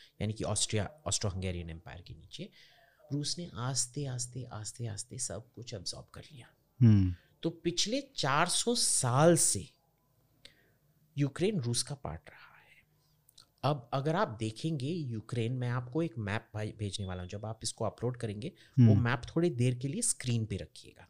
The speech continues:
Speaker 2: ठीक है।
Speaker 1: दो मैप्स हैं, मैं आपको वो स्क्रीन पे रखने के लिए दूंगा। अ, तो जब मैं ये बात कर रहा हूँ, मेरा चेहरा मत देखिएगा, वो मैप देख, दिखाते रहिएगा। उस मैप में आप देखेंगे कि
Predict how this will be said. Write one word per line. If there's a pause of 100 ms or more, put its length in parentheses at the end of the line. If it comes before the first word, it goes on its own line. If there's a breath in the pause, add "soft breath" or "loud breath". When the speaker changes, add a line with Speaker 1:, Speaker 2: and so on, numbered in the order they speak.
(140)
Speaker 2:
ठीक
है।
Speaker 1:
दो
मैप्स
हैं,
मैं (420)
आपको
वो
स्क्रीन
पे
रखने
के
लिए
दूंगा। (800 loud breath)
अ, (200)
तो (120)
जब (180)
मैं
ये
बात
कर
रहा
हूँ,
मेरा
चेहरा
मत
देखिएगा,
वो
मैप (400)
देख,
दिखाते
रहिएगा। (1120 loud breath)
उस
मैप
में
आप
देखेंगे
कि